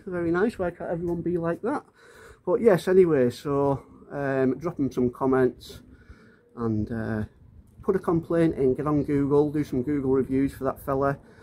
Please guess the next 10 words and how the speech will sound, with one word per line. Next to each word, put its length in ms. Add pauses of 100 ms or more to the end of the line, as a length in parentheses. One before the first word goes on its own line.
(260)
and 100
also 360
write 340 (120)
to 240
West 280
Mercia 320
Police 480
with 160
regards 560
to 380